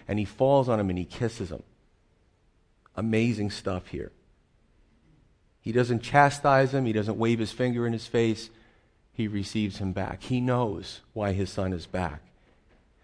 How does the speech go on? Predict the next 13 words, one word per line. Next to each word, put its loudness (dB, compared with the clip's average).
But 6
understand 4
this, 4
the 4
father 8
also 4
didn't 0
cross 0
the -4
line 4
and -2
cheapen -2
himself. -8